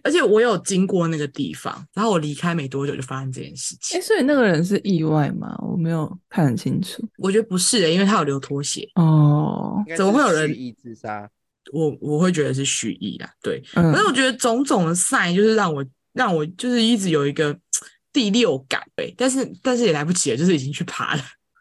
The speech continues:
Speaker 1: 然后就回来之后就，就很衰嘛，所以我就觉得那几，那几天都蛮衰的。然后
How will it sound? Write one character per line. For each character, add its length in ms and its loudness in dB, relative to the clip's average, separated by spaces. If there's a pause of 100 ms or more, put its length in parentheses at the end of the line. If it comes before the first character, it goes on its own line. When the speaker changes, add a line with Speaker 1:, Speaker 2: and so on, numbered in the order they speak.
(140)
Speaker 1:
然 100 -2
后 120 2
就 100 -6
回 140 0
来 160 0
之 180 -2
后 400 0 (800)
就， 420 -4
就 140 2
很 80 0
衰 240 -2
嘛， 300 -6 (400)
所 100 -6
以 20 -2
我 80 2
就 80 2
觉 200 2
得 80 -2
那 40 -2
几， 240 -10 (200)
那 120 -6
几 120 -6
天 100 -2
都 60 -6
蛮 180 -12
衰 260 -6
的。 220 -12 (380)
然 120 -2
后 140 2